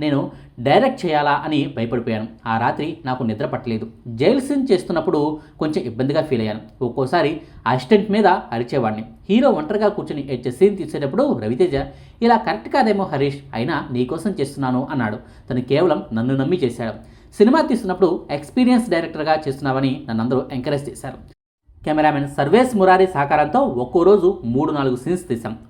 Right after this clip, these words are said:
మొత్తం డెబ్బై రెండు రోజుల్లో సినిమా షూట్ పూర్తయింది. షాక్ సినిమా బ్యాక్‌గ్రౌండ్ స్కోరు దాదాపుగా రాము గారు మొత్తంగా మాతోనే ఉన్నారు. సినిమాకు బ్యాక్‌గ్రౌండ్ స్కోర్ ఎంత ఇంపార్టెంటో అప్పుడు నేర్చుకున్నాను. పోస్ట్ ప్రొడక్షన్లో ఒకే ఒక సీన్ తీసేశాం.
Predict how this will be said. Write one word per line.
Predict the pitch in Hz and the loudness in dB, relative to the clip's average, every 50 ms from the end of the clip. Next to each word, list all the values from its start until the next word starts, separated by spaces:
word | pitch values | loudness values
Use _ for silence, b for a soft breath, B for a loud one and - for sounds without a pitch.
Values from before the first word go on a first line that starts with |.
| - 127 | -6 -2
మొత్తం | 127 147 - - - 240 240 220 - | -2 0 0 2 2 2 2 2 0
డెబ్బై | - 135 151 180 | -2 0 0 0
రెండు | 175 160 139 143 | 0 0 -2 -4
రోజుల్లో | 143 151 160 165 156 151 147 | -4 -2 -2 -2 -2 -2 -4
సినిమా | - - 127 143 151 | -4 -4 -2 -2 -2
షూట్ | 151 - - 135 123 131 - - - | -4 -2 -2 -2 -2 -2 -8 -2 -2
పూర్తయింది. | 123 123 117 113 110 107 117 - B B B B B B - - | -2 0 0 -2 -2 -2 -6 -10 B B B B B B -4 2
షాక్ | 151 147 180 - - | 4 4 4 2 0
సినిమా | - 139 139 120 | -4 -2 -2 -2
బ్యాక్‌గ్రౌండ్ | 110 104 104 113 127 143 170 180 175 - | -4 -4 -2 0 0 2 2 2 0 0
స్కోరు | - - 156 156 151 151 147 | -2 -2 0 0 0 0 -2
దాదాపుగా | 127 113 117 143 - 147 131 135 147 - | -2 -2 -2 -2 -2 -2 -4 -4 -4 -4
రాము | 104 107 110 135 165 175 | -4 -4 -2 -2 -2 -2
గారు | 160 143 131 135 139 - | 0 0 0 0 -4 -4
మొత్తంగా | 107 107 110 - - 156 151 131 | -8 -8 -8 -6 -4 -4 -2 -2
మాతోనే | 104 101 101 107 110 135 131 127 | -2 -4 -4 -6 -4 -4 -4 -4
ఉన్నారు. | 117 107 104 101 101 113 - B B B B B B - | -4 -4 -6 -6 -8 -10 -12 B B B B B B 4
సినిమాకు | 196 208 262 311 302 - 220 220 | 4 6 6 4 4 4 2 0
బ్యాక్‌గ్రౌండ్ | 220 110 117 123 147 151 180 190 185 - | 0 0 0 0 0 0 0 -2 -2 0
స్కోర్ | - 175 147 113 | 0 0 0 0
ఎంత | 110 110 143 135 180 | -2 -4 -4 -4 -4
ఇంపార్టెంటో | 147 120 113 - 139 135 139 131 123 123 226 254 233 156 123 - - | -4 -4 -4 -4 -4 -2 -2 -4 0 0 0 0 0 -2 -4 -6 -8
అప్పుడు | 110 - - 143 123 | -10 -6 -4 -4 -2
నేర్చుకున్నాను. | 113 113 113 113 - - 117 110 107 - - - - - - | 0 -2 -2 -4 -6 -6 -6 -6 -8 -10 -16 -20 -18 -6 -4
పోస్ట్ | 143 147 143 - | -4 -4 -4 -2
ప్రొడక్షన్లో | 139 131 127 123 - 127 127 160 233 277 - - | -2 -2 -2 -2 -2 -2 0 0 -2 -2 -4 -6
ఒకే | 127 123 120 - | -6 -4 -2 -2
ఒక | 247 233 - | -2 -2 -2
సీన్ | 135 - 156 156 156 | -4 -8 -6 -8 -6
తీసేశాం. | - 127 120 123 - - - - | -6 -6 -6 -6 -8 -8 -8 -12